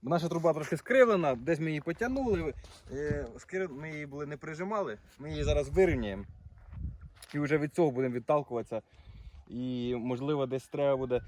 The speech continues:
додати капельної стрічки трохи. Тому ми взяли стару капельну стрічку. І якщо десь потрібно буде замінити, можливо, якийсь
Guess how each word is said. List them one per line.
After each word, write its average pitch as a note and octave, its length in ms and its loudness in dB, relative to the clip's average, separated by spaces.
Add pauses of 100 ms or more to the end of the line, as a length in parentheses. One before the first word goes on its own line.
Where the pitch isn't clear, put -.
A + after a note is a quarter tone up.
(220)
додати C#3+ 320 2
капельної C3 500 0
стрічки F#3 460 -2
трохи. D#3 440 -4 (400)
Тому D#3+ 220 -2
ми D#3+ 140 -2
взяли D3+ 560 0 (280)
стару D#3+ 280 -2
капельну C#3 380 2
стрічку. G#3 500 -4 (560)
І C3+ 60 -4
якщо D3+ 220 -2
десь D#3+ 120 -2
потрібно D3+ 420 -4
буде C3+ 220 2
замінити, F3+ 500 0
можливо, C3 380 0
якийсь B2+ 320 -6